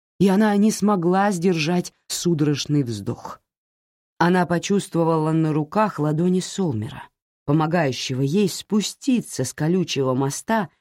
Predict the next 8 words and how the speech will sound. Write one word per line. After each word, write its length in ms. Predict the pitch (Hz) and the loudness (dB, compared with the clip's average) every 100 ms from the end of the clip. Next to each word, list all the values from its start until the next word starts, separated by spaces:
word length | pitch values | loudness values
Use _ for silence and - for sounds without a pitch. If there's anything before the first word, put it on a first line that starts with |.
| _ _ - | _ _ 0
на 220 | 185 175 | 2 2
гладкий 680 | 143 160 185 190 - 180 160 | 0 -2 -2 -6 -6 -4 -4
камень 480 | - 160 151 143 | -2 0 2 0
потолка. 680 | 131 139 131 120 - 120 - _ _ _ _ _ _ _ _ - | -2 -6 -6 -8 -10 -14 -14 _ _ _ _ _ _ _ _ -10
«Дыши, 520 | 110 117 98 - 147 | 0 0 0 0 2
Ниф, 420 | 135 123 143 - _ _ _ _ _ _ - | 2 4 2 0 _ _ _ _ _ _ -14
всё 280 | - 156 139 | 0 2 2
хорошо». 560 | 156 160 - 139 - | 0 -2 0 -2 -4